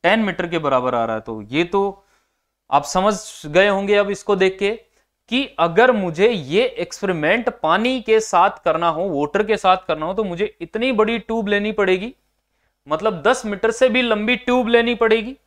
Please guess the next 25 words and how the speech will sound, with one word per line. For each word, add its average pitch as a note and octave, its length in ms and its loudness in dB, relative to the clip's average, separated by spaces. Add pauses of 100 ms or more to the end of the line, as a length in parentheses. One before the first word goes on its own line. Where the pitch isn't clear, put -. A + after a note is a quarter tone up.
(520)
लेनी F#3+ 200 -2
पड़ेगी A3 360 2
कि A3+ 60 -6
नहीं A#3+ 140 -2
लेनी A#3 200 0
पड़ेगी? A3 400 0 (460)
बोलिए, F#3 460 0 (340)
क्या C4+ 380 6
किसी B3 260 -4
जगह A#3+ 300 2
अगर A#3+ 180 2
मैं G#3 500 -4
एनवायरमेंटल A3 960 2
या G#3+ 200 4
फिर A3 200 0
एटमॉस्फेरिक G#3+ 720 0
प्रेशर A3+ 360 2
को A#3 100 2
अगर A3+ 200 2
मैं A3+ 100 -4
मेजर A3 340 2
करने G#3+ 300 0
जा G#3 180 6
रहा G#3+ 120 6
हूं G3 220 2